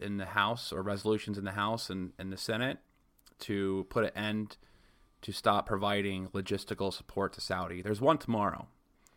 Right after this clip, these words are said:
Now, after hearing the context that it's, it's an, uh, effort to, to, uh, you know, placate,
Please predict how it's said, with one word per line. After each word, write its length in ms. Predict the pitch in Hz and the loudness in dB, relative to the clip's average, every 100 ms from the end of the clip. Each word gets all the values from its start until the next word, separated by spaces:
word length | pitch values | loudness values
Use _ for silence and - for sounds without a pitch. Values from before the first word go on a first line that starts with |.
| _ - _ _ _ _ _ | _ -20 _ _ _ _ _
Now, 540 | 98 110 110 104 104 117 _ _ _ _ _ _ _ _ - | -2 4 4 4 0 -4 _ _ _ _ _ _ _ _ 6
after 320 | 143 - 185 | 8 10 6
hearing 260 | 170 160 | 8 8
the 60 | 151 | 8
context 540 | - 120 117 123 117 | 6 4 6 4 4
that 140 | - 104 | 4 2
it's, 180 | 101 - | 2 -2
it's 320 | - 98 - | -4 -4 -2
an, 140 | 101 | 0
uh, 160 | 95 92 - | 0 0 2
effort 420 | 113 113 110 - | 2 4 0 -2
to, 300 | - 87 85 - _ _ _ _ - | -4 -4 -4 -10 _ _ _ _ -16
to, 280 | - 85 82 | -8 -6 -4
uh, 220 | 73 73 - - - - - - | -4 -6 -8 -18 -20 -20 -20 -10
you 60 | - | -6
know, 100 | 87 | -6
placate, 540 | - 120 120 117 113 | 0 2 4 2 0